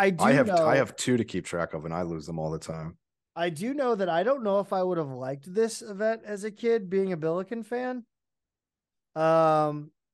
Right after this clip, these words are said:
Speaker 1: I just remember back when I was, like, in, like, Cub Scouts, for whatever stupid reason I was in Cub Scouts. Um, like, we did a Billiken game,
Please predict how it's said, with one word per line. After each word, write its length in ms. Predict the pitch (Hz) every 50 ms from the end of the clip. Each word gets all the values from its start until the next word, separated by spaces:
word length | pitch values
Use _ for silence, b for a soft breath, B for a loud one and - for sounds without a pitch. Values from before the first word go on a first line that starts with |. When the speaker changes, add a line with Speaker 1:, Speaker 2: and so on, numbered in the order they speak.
| _ _ _ _ _ _ -
Speaker 1:
I 160 | 185 196 208
just 280 | 202 180 220 226 214 -
remember 440 | 208 185 175 165 165 175 180 185 175
back 320 | 160 160 165 170 165 -
when 100 | 180 170
I 120 | 165 160
was, 200 | 160 160 156 139
like, 180 | 147 151 143 139
in, 240 | 151 147 139 127 b b b b b b b _
like, 220 | 139 139 139 139
Cub 300 | - - 139 135 131 127
Scouts, 440 | - - - 175 165 165 180 175 -
for 180 | - - 180 175
whatever 340 | 170 170 170 165 160 170 170
stupid 340 | 160 - - 180 160 170 160
reason 300 | 165 165 170 160 170 170
I 100 | 170 165
was 140 | 170 165 160
in 140 | 165 165
Cub 260 | 160 - 170 175 170 156
Scouts. 460 | - - 185 175 175 175 175 - - _ _ _ _ _ _ _ _ _ _ -
Um, 800 | 151 156 160 156 156 156 151 151 147 143 139 139 139 139 139 - _ _ _ _ _ _
like, 200 | - 165 156 143 139
we 180 | 156 170 175
did 160 | 165 170 170 165
a 40 |
Billiken 540 | 151 135 151 151 156 165 160 - 180 175 175
game, 460 | 175 185 185 185 190 190 196 190 175